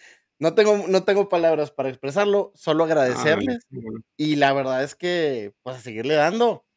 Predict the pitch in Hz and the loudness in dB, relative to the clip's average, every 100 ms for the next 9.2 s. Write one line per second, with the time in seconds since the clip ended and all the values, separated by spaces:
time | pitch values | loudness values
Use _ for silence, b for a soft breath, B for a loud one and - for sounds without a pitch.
0 | _ - 127 123 117 113 110 135 143 143 | _ -6 -4 -4 -4 -6 -6 -2 -2 -2
1 | 170 151 131 127 135 147 143 117 - 135 | -8 -8 -6 -6 -4 -4 -4 -8 -2 0
2 | 139 127 113 135 170 - 208 208 214 _ | 0 -2 -8 -8 -10 -4 -2 -2 -6 _
3 | _ _ _ 113 110 104 _ 107 101 107 | _ _ _ -8 -8 -10 _ -10 -8 -8
4 | 127 135 135 135 131 143 143 - 117 107 | -8 -4 -4 -2 0 0 0 -2 -4 -6
5 | 107 - 113 117 123 123 104 _ _ _ | -8 -6 -4 -2 -2 -6 -12 _ _ _
6 | _ _ _ _ _ - 190 165 156 143 | _ _ _ _ _ -6 -4 -4 2 0
7 | 135 156 165 165 - 139 127 - 135 139 | 2 -2 -2 -6 -8 -6 -6 -4 -2 -2
8 | 139 139 _ _ _ _ _ - 104 101 | -4 -8 _ _ _ _ _ -14 -14 -14
9 | 101 | -18